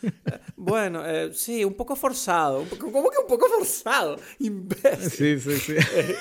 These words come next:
Speaker 1: ha sido increíble lo que acaba de pasar aquí, ¿sabes?
Speaker 2: Exacto, exacto. Y yo creo que, que ahí viene algo de, otra vez, de la genialidad de David Lynch,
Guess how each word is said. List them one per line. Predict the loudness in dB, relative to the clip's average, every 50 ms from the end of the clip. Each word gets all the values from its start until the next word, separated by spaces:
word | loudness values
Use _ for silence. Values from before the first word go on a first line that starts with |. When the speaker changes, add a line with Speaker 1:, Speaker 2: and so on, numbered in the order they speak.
| -4 -6
Speaker 1:
ha | -4 -4
sido | -2 2 4 4
increíble | 4 2 -2 -2 2 6 6 6 6 4 2 2 2
lo | 2 2
que | 0
acaba | 0 2 4 4
de | 4 4
pasar | 2 0 0 0 0 -2
aquí, | 0 -4 -4 -6 -4 -4
¿sabes? | -4 -4 -4 -6 -6 -6 -6 -8 -10 -10 _ _ -8 -2 0 2 2
Speaker 2:
Exacto, | 2 0 0 -2 -2 -2 -2 -4
exacto. | -2 0 -2 -2 0 -2 -4 -4 -4 -10 -6
Y | 0 2 2
yo | 2 2 2
creo | 0 -6 -6 -6
que, | -4 -4 -4 -4 -6 -6
que | -4 -2 0
ahí | 2 2 2
viene | 2 2 0 0 -2
algo | -2 -2 0 -2 -2 -2 -6 _ -8
de, | -2 0 0 0 0 -2 -2 -4 -6
otra | -8 -6 -6 -4 -4
vez, | -2 -2 0
de | 0 0
la | 0 -2 -2 -4 -4 -6 -2
genialidad | -2 -2 0 0 -2 0 0 2 2 0 0 -2 -4 -4
de | -6 -4
David | -4 -2 0 0 0 0
Lynch, | 0 2 2 2 2 0 -4 -8 _